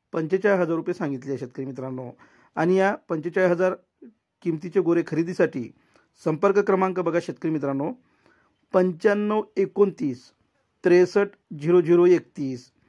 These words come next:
पंच्याण्णव एकोणतीस त्रेसष्ट झिरो झिरो एकतीसवर आपण फोन करून या गोऱ्याची मागणी करू शकता शेतकरी मित्रांनो.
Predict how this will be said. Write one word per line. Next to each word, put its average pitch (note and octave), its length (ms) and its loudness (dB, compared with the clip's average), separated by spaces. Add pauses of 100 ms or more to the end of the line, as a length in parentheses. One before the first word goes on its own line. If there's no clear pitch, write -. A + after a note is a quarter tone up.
(420)
पंच्याण्णव G3 680 0 (200)
एकोणतीस F3+ 640 -4 (580)
त्रेसष्ट F3+ 800 2
झिरो F3 180 6
झिरो F#3 320 4 (300)
एकतीसवर D#3 600 -4 (420)
आपण D#3 320 -2
फोन F3+ 220 2
करून F3+ 260 2
या E3+ 140 2
गोऱ्याची D3 380 -4
मागणी D3+ 300 -4
करू F#3 180 -2
शकता D3 280 -6
शेतकरी C3 300 -10
मित्रांनो. C3 460 -8